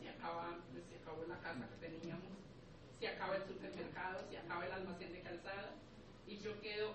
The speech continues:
menos cero. Tomo la pe-, determinación de irme a cuidar a mi mami, porque estaba muy enferma. Yo soy de Pitalito, Huila.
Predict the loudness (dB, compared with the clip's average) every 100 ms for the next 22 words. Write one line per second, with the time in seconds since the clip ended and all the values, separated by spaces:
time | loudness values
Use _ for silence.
0 | 0 2 4 6 4 4 4 4 2 -4
1 | -8 -10 -10 -12 -12 -12 -12 -10 6 10
2 | 10 10 8 8 8 8 4 2 2 2
3 | 2 4 4 4 2 8 8 10 6 4
4 | 4 6 6 8 6 6 6 6 6 -2
5 | -8 -8 -4 -2 -2 4 6 8 6 6
6 | 4 6 6 8 6 4 4 4 4 2
7 | 4 4 4 4 4 6 6